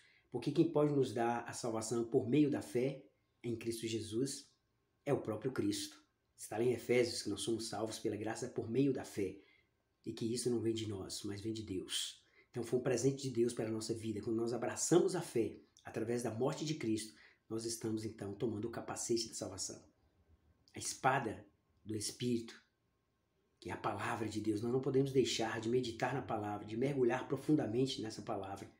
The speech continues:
porque é ela que nos faz sentir mais fortes e seguros. O próprio salmista Davi, no Salmos quarenta e seis, ele diz: "Deus é o meu refúgio e a minha fortaleza." Ele é socorro bem presente nos momentos de tribulação, de angústia. Ou seja,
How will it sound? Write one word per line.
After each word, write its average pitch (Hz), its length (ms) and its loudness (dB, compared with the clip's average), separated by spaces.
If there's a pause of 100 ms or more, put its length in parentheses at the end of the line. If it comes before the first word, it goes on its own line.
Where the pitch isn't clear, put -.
(800)
porque 117 220 -2
é 113 80 6
ela 139 160 6
que 139 100 -2
nos 123 200 -2
faz 117 280 2
sentir 131 600 0
mais 120 400 -2
fortes 147 460 0
e 131 80 0
seguros. - 680 -2 (1400)
O 113 60 -18
próprio 135 300 0
salmista 120 320 2
Davi, 113 160 2
no 123 80 4
Salmos - 260 -2
quarenta 117 260 0
e 110 40 -4
seis, 123 280 2
ele 117 120 0
diz: 113 500 -4 (320)
"Deus 139 300 4
é - 20 2
o 120 40 2
meu 113 120 4
refúgio 110 560 0 (260)
e - 80 0
a 107 160 -2
minha 143 220 6
fortaleza." 87 680 -4 (640)
Ele 113 120 0
é 120 40 -2
socorro 143 720 4
bem 160 160 4
presente 127 460 4
nos 131 140 4
momentos 113 420 0
de 113 120 -8
tribulação, 113 560 -2
de 117 100 0
angústia. 92 420 -2
Ou - 60 -6
seja, 113 280 2